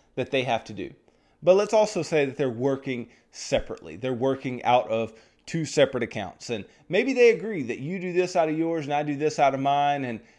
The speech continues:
uh, then, you know, with the extra money, you know, we can decide what we wanna do. Okay, that's, that's,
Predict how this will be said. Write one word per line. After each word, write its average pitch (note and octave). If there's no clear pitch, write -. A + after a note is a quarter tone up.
uh, A2+
then, C3
you C3
know, A2+
with B2+
the B2+
extra C#3+
money, C3
you A#2
know, A#2
we A#2+
can A#2+
decide A#2+
what A#2
we A#2+
wanna A2
do. F#2+
Okay, C3+
that's, B2
that's, A#2+